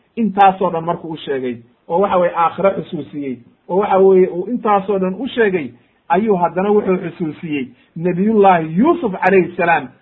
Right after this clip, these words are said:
oo ka horreeyey Nabiyullaahi Muusa, ayuu haddana xusuusiyey. Oo waxa uu ku yidhi, oo wanaaggiisii iyo nicmadii uu Masar, reer Masar u galay,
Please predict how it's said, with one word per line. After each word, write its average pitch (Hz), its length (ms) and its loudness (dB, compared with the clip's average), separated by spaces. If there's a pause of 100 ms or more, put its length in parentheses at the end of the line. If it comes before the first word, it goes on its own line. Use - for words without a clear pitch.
(180)
oo 233 160 6
ka 311 220 2
horreeyey 202 500 6
Nabiyullaahi 190 540 4
Muusa, 180 420 -2 (260)
ayuu 196 200 4
haddana 165 240 -2
xusuusiyey. 131 600 -10 (360)
Oo 214 160 4
waxa 240 240 2
uu 208 140 0
ku 285 140 -6
yidhi, 196 260 -2 (1900)
oo 196 160 6
wanaaggiisii 170 840 0 (240)
iyo 202 180 2
nicmadii 214 460 -2
uu 196 140 4
Masar, 208 320 -2 (140)
reer 208 220 0
Masar 190 360 -2
u 208 60 2
galay, 180 320 -2